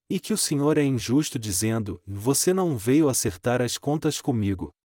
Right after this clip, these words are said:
Você não voltou para tomar de volta o que me deu.'" Você não me deu nada além de um talento, certo? Você quer dizer que queria dois no lugar de um?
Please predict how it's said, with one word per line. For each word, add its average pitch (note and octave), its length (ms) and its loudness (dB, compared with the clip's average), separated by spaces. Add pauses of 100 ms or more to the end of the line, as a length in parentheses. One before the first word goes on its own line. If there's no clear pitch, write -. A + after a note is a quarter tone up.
(840)
Você G3 420 2
não F3+ 240 2
voltou C3 500 4
para A2 240 0
tomar G2 440 0
de G2 120 -4
volta G2+ 480 2
o A2 60 0
que C#3 160 -4
me C#3 160 0
deu.'" G#2+ 340 0 (1040)
Você G3 360 4
não G3+ 180 0
me F3+ 100 2
deu B2 240 4
nada A2+ 360 0
além A2+ 280 0
de A2+ 140 -2
um A#2 80 -2
talento, G2 580 -2 (200)
certo? - 600 -6 (960)
Você F3 420 4
quer B2+ 240 2
dizer G2 520 -2
que G#2 100 -8
queria G2+ 420 0
dois A#2 440 2
no B2 100 -2
lugar G2+ 420 0
de G#2 160 -4
um? A#2 220 -2